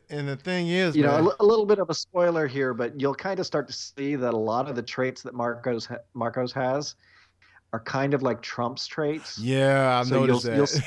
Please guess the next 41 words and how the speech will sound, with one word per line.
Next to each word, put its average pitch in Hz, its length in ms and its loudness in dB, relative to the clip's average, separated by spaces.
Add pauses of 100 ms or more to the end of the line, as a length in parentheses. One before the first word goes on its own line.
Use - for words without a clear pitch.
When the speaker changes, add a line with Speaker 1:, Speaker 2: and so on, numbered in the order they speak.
Speaker 2:
a 294 40 -2
little 156 140 0
bit 139 120 4
Speaker 1:
<laughs> 127 60 2
Speaker 2:
of - 20 -18
Trump 135 300 -2 (160)
in 131 240 -6
him. 151 380 -8 (460)
And 143 260 0 (200)
that's 160 180 0
not, 170 280 0
and 135 220 -2 (100)
this 143 360 -4
was 131 140 -4
written 123 200 -2
before 113 360 -4
Trump 120 280 -6
even 113 200 -6
became 110 260 -8
president. 113 560 -8
So 110 100 -4
Speaker 1:
Right. 107 180 -2 (220)
Speaker 2:
there's 139 200 0
been 151 160 2
a 131 80 2
lot 135 480 2
of, 113 180 -4
you 113 80 -6
know, 107 420 -10
um, 110 380 -6
dictators 120 640 -2
and, 110 260 -8 (760)
um, 101 420 -6 (400)
leaders 135 560 6
throughout 120 320 -2
history 113 380 -4
who 110 120 -6
have 101 140 -10
been 120 180 -2
like 104 260 -8
this. 107 360 -14